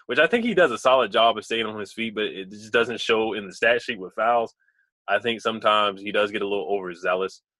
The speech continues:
and has to stay on his feet, just wall up and stay tall. You're already six ten. Uh, he plays like he's seven-foot-two the way he jumps out the gym, but has to stay a little bit more,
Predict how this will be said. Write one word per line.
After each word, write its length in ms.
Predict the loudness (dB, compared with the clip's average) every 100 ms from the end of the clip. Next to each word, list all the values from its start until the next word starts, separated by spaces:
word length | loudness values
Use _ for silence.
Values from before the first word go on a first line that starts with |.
| _ _ _
and 160 | -10 -4
has 180 | -2 -4
to 80 | -6
stay 160 | -4
on 120 | -4 -4
his 160 | -10
feet, 220 | -12 -12
just 140 | -12 -8
wall 320 | 0 4 4
up 140 | 2 0
and 140 | -8
stay 220 | -8 -8 -6
tall. 460 | 2 6 6 4 -4
You're 160 | 0
already 220 | 0 0
six 320 | -4 -6 -6 -6
ten. 380 | -4 -2 -4 -12 _ _ _ _ -6
Uh, 260 | -2 -2
he 100 | -4
plays 240 | 0 2 4
like 140 | 2
he's 120 | 0
seven-foot-two 640 | 0 0 0 -6 -6 -4 -4
the 80 | -2
way 100 | -4
he 140 | -4
jumps 240 | -4 -4
out 140 | -4 -6
the 60 |
gym, 340 | -6 -2 -2 -4
but 140 | -12 -14 _ _ _ _
has 240 | 2 2 0
to 120 | -12
stay 240 | -4 -2
a 60 | 0
little 220 | 0 -2
bit 180 | -4 -8
more, 400 | -6 -4 -4